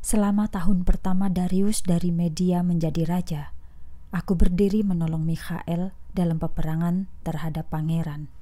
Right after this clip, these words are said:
malaikat dari Persia. Jadi sekarang,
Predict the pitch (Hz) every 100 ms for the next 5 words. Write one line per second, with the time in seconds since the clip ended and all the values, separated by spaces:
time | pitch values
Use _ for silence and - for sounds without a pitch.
0 | - - 170 170 170 180 165 160 156 156
1 | 156 - 147 - - - - - - -
2 | - - - - - - - - - 196
3 | 175 180 180 - - 160 151 151 151